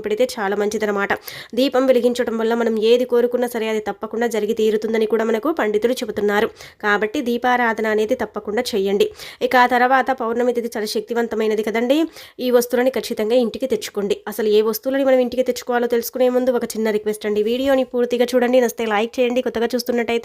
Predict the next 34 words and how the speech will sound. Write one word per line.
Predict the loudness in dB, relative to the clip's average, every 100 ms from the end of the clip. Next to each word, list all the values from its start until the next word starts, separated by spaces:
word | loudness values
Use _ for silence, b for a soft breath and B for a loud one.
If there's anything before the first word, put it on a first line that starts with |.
| 0 0 B B B -4
సబ్స్క్రైబ్ | -4 -2 -6 -2
చేసుకోండి. | -4 -2 0 0 -2 -16 -18 _ _ _ _
రేపు | 0 0 0 0
పౌర్ణమి | 2 4 2 0
తిథి | -4
కాబట్టి | -2 -2 -2 0 0 B B B -2 4
ఈ | 4
వస్తువులని | 2 0 2 2 2
మనం | 0 0
మన | 0
ఇంటికి | 0 -2 -2
తెచ్చుకోవడం | -4 -8 -6 -2 -2
వల్ల | 0
అండి | 2 2 2
మనకు | 0 0 -2
మంచి | -2 -2 -2 -2 -2
అంటే | -2 -2
శుభ | -4 -2
ఫలితం | -2 -2 -2 -4
వస్తుందన్నమాట. | -2 -2 -2 -2 -2 -4 -2
అలానే | 0 0 -2
కాకుండా | -4 0 2 2
ఏంటంటే | 0 0 2 0
ఇంట్లో | 2 0 0
శుభకార్యాలు | -4 -4 -4 0 0
ఆగిపోయి | 0 -2 0 0
ఉంటాయి, | 0 -2 4 2 B B B
ఏ | 4 4 4
శుభకార్యాలు | -6 -4 -4 -2 -2 -2
చెయ్యము, | -2 0 0 0 -4 B B -6
చాలా | 0 0 0
సంవత్సరాల | -2 -2 0 -2
తరబడి | -2 -4 -4 -2
శుభకార్యం | -2 -2 -2